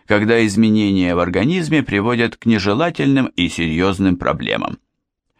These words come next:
Но поговорим о том, как справиться с этой неотвратимой стадией жизни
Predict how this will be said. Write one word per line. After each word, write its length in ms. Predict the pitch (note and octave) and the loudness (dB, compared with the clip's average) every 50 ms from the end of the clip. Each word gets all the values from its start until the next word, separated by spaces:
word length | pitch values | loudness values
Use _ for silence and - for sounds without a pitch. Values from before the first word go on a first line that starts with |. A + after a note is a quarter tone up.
| _ _ _ _ | _ _ _ _
Но 200 | - - D#3+ G#3 | -4 -2 -2 0
поговорим 600 | G#3 - G3+ F3 F3+ F3 E3+ E3+ F3 F3+ F3 E3 | 0 -2 -2 -2 0 0 0 0 -2 -2 -2 -2
о 80 | D3+ D3 | -2 -2
том, 380 | - - F#3 G3 F#3+ D#3+ - - _ _ _ _ _ - | -2 -2 -2 -2 -2 -2 -4 -8 _ _ _ _ _ -4
как 240 | - C3 C#3+ C3+ | -2 -2 -2 -2
справиться 720 | - - - - D3+ C#3 B2 F#2 E2 D2+ C#2 - - - D2+ | -4 -8 -6 -2 0 0 2 0 0 -2 -6 -8 -8 -8 -8
с 120 | - - | -6 -4
этой 340 | D#2 D#2+ - - - B1+ - | -4 -4 -2 -2 -4 -4 -4
неотвратимой 800 | - B1+ C2+ A1+ - - - G#1 A1+ A1+ - - G#1+ A#1+ A#1 - | -2 -4 -4 -4 -4 -6 -6 -6 -6 -6 -6 -6 -6 -6 -6 -6
стадией 600 | - - - - G1+ A1 A#1 A#1 G#1 G1+ - - | -8 -8 -6 -4 -4 -4 -4 -6 -8 -8 -8 -8
жизни 500 | - G2+ D#3 E3 B2+ E2 A#1+ G1+ - - | -4 -4 -2 -2 -2 -4 -6 -6 -8 -12